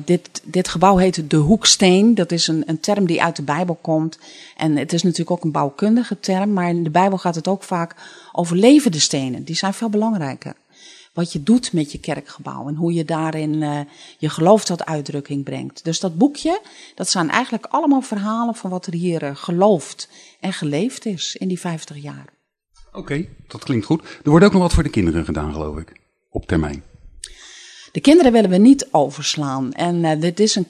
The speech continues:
Speaker 1: kinderrijke buurt, is het altijd al geweest. Eh, in de kerk komen niet zoveel kinderen, maar dat, wat we voor de kinderen willen doen, is echt ook voor de buurt. Een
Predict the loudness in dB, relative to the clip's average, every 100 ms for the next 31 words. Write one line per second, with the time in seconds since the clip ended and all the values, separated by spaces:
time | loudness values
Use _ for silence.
0 | _ 6 8 6 4 0 -4 -2 2 4
1 | 2 0 -4 -4 -4 -2 0 0 -2 -8
2 | -8 -8 -6 -4 -4 -6 -10 -18 -20 -20
3 | -20 -20 _ -8 -4 -2 -2 -2 -2 -2
4 | -2 -2 0 0 0 -4 -4 -4 -2 -2
5 | 0 0 0 0 -4 -6 -8 -10 -6 -6
6 | -4 -6 0 2 4 2 0 0 0 0
7 | -2 -6 -6 -6 -6 -6 -6 -4 -2 -2
8 | -2 -2 -4